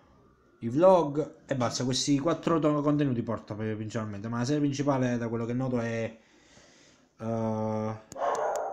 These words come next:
Clash Royale. Vabbè, comunque iscrivetevi al suo canale con quindici iscritti. Poi si attiva la campanella.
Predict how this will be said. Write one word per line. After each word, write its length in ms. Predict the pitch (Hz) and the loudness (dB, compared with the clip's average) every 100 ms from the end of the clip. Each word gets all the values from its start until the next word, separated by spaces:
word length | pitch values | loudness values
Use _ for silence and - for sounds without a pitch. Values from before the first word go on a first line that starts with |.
| - - - _ _ _ _ | -10 -16 -20 _ _ _ _
Clash 260 | - 127 - | -4 -4 0
Royale. 380 | 127 117 98 95 | 0 2 0 -4
Vabbè, 220 | 131 120 | -4 -2
comunque 220 | 127 170 | -2 0
iscrivetevi 360 | 156 - 170 160 | -2 0 2 2
al 60 | - | 0
suo 140 | 139 | -2
canale 380 | 131 147 143 117 | 0 0 0 0
con 180 | 120 120 | -2 -4
quindici 260 | 143 127 | -4 -4
iscritti. 580 | 120 - 143 117 - - - - _ _ _ _ _ | -6 -4 -4 -4 -8 -18 -18 -20 _ _ _ _ _
Poi 180 | 107 95 | -12 -10
si 80 | 98 | -10
attiva 300 | 92 - 95 | -14 -14 -12
la 100 | 98 | -10
campanella. 600 | 101 120 135 131 135 - | -8 -8 -6 -6 -8 -12